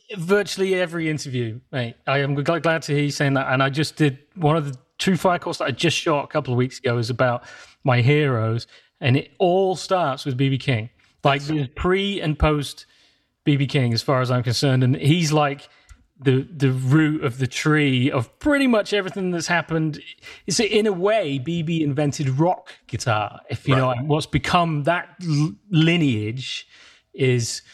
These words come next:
Speaker 1: from B B. So, of course, T-Bone was his influence. Charlie Christian was his
Speaker 2: Right.
Speaker 1: influence.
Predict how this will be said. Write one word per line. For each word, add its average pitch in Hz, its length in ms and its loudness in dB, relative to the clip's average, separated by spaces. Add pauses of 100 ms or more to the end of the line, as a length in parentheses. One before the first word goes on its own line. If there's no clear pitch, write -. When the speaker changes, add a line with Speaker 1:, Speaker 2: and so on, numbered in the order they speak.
(300)
Speaker 1:
from 143 320 0
B 131 240 4
B. 107 180 2
So, 131 280 2
of 135 80 0
course, 151 240 0
T-Bone 151 720 0 (100)
was 135 220 2
his 139 180 2
influence. 139 380 0
Charlie 113 260 0
Christian 151 600 2
was 139 160 2
his 139 160 2
Speaker 2:
Right. 143 60 4
Speaker 1:
influence. 139 580 -2